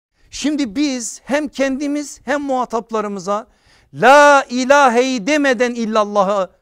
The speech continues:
söylemeye çalışıyoruz ya da anlatmaya çalışıyoruz. Onun için netice olmuyor. Önce bir la ilahe denmesi gerekiyor. İbrahim Aleyhisselam da bunu söyledi ve o inanca niçin karşı çıktığının gerekçelerini de anlattı.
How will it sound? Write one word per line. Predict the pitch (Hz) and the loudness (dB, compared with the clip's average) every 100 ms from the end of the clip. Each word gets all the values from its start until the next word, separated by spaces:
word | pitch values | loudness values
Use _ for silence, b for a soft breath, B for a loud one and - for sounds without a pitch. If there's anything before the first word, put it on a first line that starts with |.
| _ | _
söylemeye | - 185 170 170 165 160 | -10 -4 -4 -4 -4 -6
çalışıyoruz | - 160 143 - 220 220 226 b b | -6 -8 -8 -10 -6 -6 -6 b b
ya | 190 180 | -2 0
da | |
anlatmaya | 160 175 175 - 190 190 | -4 -4 -6 -6 -10 -8
çalışıyoruz. | 185 180 180 214 220 254 - b | -8 -10 -10 -10 -8 -8 -12 b
Onun | 180 202 | -8 -6
için | 226 180 165 | -8 -10 -10
netice | 147 - 135 | -12 -12 -10
olmuyor. | 135 139 139 131 b b | -10 -8 -12 -14 b b
Önce | 247 285 240 196 190 170 | 4 4 0 -6 -8 -6
bir | 190 170 | -8 -8
la | 165 220 233 226 214 208 | -2 2 4 2 2 0
ilahe | 202 196 202 190 160 185 - b 143 | -4 -6 -2 -2 -2 -4 -4 b -2
denmesi | 185 185 180 180 - 165 | -2 -2 -8 -10 -10 -8
gerekiyor. | 180 180 175 - 240 - b | -6 -6 -8 -6 -6 -6 b
İbrahim | 170 160 180 185 175 | -10 -2 0 0 -2
Aleyhisselam | 170 160 - 185 185 | -4 -6 -6 -6 -4
da | 160 143 | -6 -8
bunu | 160 151 | -10 -10
söyledi | - 160 202 208 170 b | -8 -6 -6 -8 -14 b
ve | 208 | -2
o | 220 240 | 0 -2
inanca | 208 208 202 185 220 208 b 202 | -2 -4 -4 -2 -2 -2 b -4
niçin | 269 311 240 226 | -4 -4 -6 -8
karşı | - 214 - 208 | -2 -2 -2 -14
çıktığının | 196 - 247 285 | -16 -10 -8 -6
gerekçelerini | 233 226 208 - 202 202 214 190 | -2 0 -2 -4 -6 -4 -6 -4
de | |
anlattı. | 147 135 120 _ 143 | -4 -4 -12 _ -20